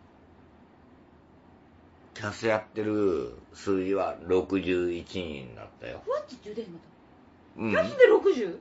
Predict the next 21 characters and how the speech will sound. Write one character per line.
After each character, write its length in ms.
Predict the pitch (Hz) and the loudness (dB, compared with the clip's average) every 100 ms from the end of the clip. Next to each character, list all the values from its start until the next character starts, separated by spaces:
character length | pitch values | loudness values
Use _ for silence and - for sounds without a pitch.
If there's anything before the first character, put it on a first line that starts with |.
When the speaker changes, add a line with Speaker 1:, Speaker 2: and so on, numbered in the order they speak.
| - | -8
Speaker 1:
う 40 | 92 | -4
ん。 300 | 87 67 60 - - - - | -4 -4 -12 -20 -20 -20 -6
Speaker 2:
キ 60 | |
ャ 100 | 494 | -4
ス 60 | 698 698 605 | -4 2 2
で 60 | |
六 100 | 392 359 | 2 -4
十 40 | 508 494 392 | -10 -10 -10
は 100 | 339 | -12
な 140 | 320 320 | -10 -6
い 60 | |
や 100 | 339 | -4
ろ。 160 | 269 247 - - - - - - - - - - - - - - | -4 -6 -18 -20 -20 -20 -20 -20 -20 -20 -20 -20 -20 -20 -20 -12
ふ 80 | |
わ 80 | 480 | -12
っ 40 | 523 | -10
ち 100 | 262 | -12
じ 80 | 226 | -14
ゃ 40 | |
な 60 | |
い？ 40 | 151 | -16